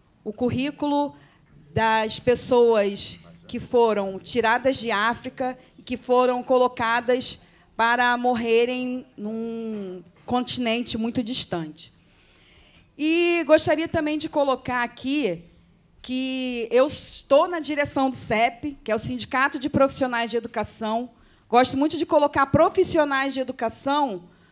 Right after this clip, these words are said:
porque a escola e a universidade não é feita somente de professores e professoras.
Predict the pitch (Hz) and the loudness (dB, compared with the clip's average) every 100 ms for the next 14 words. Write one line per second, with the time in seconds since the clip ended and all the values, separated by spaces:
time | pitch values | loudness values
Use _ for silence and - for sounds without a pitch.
0 | _ - 262 254 262 247 247 240 233 220 | _ 0 0 0 2 4 4 4 2 2
1 | 202 170 - _ _ _ - 262 - - | -2 -6 -14 _ _ _ 4 6 4 6
2 | 277 302 311 311 294 302 - 277 277 277 | 8 8 6 4 2 -2 2 4 4 2
3 | 302 302 285 294 294 320 285 277 269 254 | -2 -2 -2 -2 -2 -2 -2 -4 -4 -2
4 | - 277 294 285 262 240 233 180 165 - | -2 -2 -6 -2 4 4 4 -4 -12 -12
5 | - 208 - 226 - 214 202 170 170 - | -10 -8 -6 -6 -2 0 0 -2 -6 -10